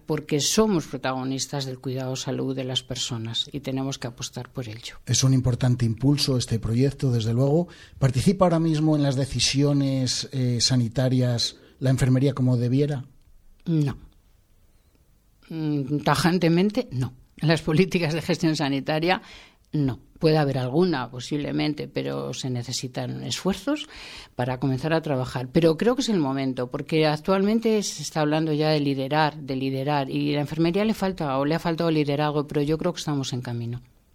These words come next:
Speaker 2: Hace años se están formando, eh, enfermeras especialistas, enfermeras y enfermeros especialistas.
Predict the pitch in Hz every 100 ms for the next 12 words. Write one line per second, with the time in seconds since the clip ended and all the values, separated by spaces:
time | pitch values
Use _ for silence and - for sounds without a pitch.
0 | - - 131 151 147 143 135 143 135 131
1 | 139 135 139 131 131 123 120 110 127 120
2 | - 117 131 127 120 117 - - 120 156
3 | - 143 117 107 135 120 120 110 110 123
4 | 107 107 - 107 110 135 - 143 151